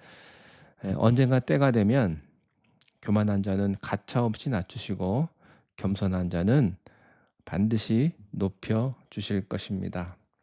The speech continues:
그분은 칠 절 말씀에 보니까 "오직 재판장이신 하나님이 이를 낮추시고 저를 높이시느니라." 아, 하나님의 심판이 분명히 있습니다.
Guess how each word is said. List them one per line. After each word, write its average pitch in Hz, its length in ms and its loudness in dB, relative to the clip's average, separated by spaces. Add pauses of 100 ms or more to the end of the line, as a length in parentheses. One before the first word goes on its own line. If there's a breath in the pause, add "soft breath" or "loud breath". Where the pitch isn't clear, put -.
(1160 loud breath)
그분은 131 580 4
칠 151 160 -2
절 135 180 2
말씀에 107 460 0
보니까 98 520 -2
"오직 107 440 -2
재판장이신 107 1000 0
하나님이 123 920 0
이를 101 440 0
낮추시고 101 960 -2
저를 107 520 -2
높이시느니라." 95 1700 -4 (1600 loud breath)
아, 117 60 -12
하나님의 151 640 4
심판이 135 500 4
분명히 110 540 4
있습니다. 87 680 0